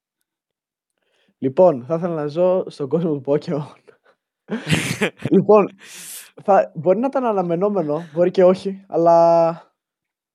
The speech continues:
Speaker 1: δεν θα ήθελα τόσο πολύ στου-,
Speaker 2: Στη
Speaker 1: να
Speaker 2: lol.
Speaker 1: είμαι στην Ιωνία. Βασικά, δεν έχω κάποιο, ας πούμε, πρόβλημα <laughs> με όλο αυτό. Θα ήθελα πάρα πολύ να δω πώς είναι.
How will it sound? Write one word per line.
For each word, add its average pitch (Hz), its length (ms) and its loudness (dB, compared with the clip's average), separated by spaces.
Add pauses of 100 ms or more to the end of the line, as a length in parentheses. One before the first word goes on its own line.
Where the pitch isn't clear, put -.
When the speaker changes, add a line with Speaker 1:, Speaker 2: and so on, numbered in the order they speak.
(2750)
Speaker 1:
δεν 147 160 -10
θα 202 100 -6
ήθελα 190 240 -4
τόσο 127 200 -16
πολύ 110 460 -10
στου-, 107 640 -18 (320)
Speaker 2:
Στη - 220 -18
Speaker 1:
να 123 160 -6
Speaker 2:
lol. - 0 -
Speaker 1:
είμαι 127 360 -4
στην 123 240 -10
Ιωνία. 104 600 -10 (600)
Βασικά, 208 540 2 (540)
δεν 214 180 2
έχω 262 160 2
κάποιο, 139 640 2
ας 123 100 -10
πούμε, 123 160 -12
πρόβλημα 123 560 -8 (100)
<laughs> 131 160 -18
με 151 60 -12
όλο 147 160 -4
αυτό. 131 400 -8 (440)
Θα 175 140 4
ήθελα 190 280 4
πάρα 185 220 6
πολύ 127 480 -2
να 135 460 -4
δω 143 120 -4
πώς 135 220 -10
είναι. 135 280 -16